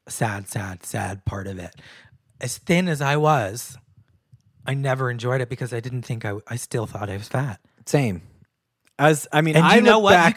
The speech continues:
Speaker 1: can ask anybody who has struggled
Speaker 2: Yeah.
Speaker 1: with anything like this, and they will tell you the same thing.
Speaker 2: Yeah.
Speaker 1: Even at my thinnest, which was probably, I think I got down to when I would, when I still weighed myself, I got, I think the, the, lo-, the, l-, like, my lowest weight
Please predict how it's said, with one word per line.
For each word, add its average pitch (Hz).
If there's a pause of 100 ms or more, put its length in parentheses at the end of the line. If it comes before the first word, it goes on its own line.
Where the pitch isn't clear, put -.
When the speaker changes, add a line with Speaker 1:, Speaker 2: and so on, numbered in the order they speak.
Speaker 1:
can -
ask 214
anybody 139 (180)
who 147
has 139
struggled 127 (420)
Speaker 2:
Yeah. 120
Speaker 1:
with 135
anything 143
like 143
this, 165 (240)
and 131
they 135
will 127
tell 117
you 117
the 104
same 120
thing. 113
Speaker 2:
Yeah. 92 (180)
Speaker 1:
Even 175
at 151
my 139
thinnest, - (280)
which 135
was 135
probably, 143 (520)
I 139
think 170
I 170
got 135
down 127
to 127
when 131
I 127
would, 123
when 123
I 123
still 127
weighed 117
myself, 101
I 113
got, 123
I - (140)
think 202
the, 139
the, 127
lo-, 123
the, 127
l-, 127 (340)
like, 127
my 135
lowest 143
weight 113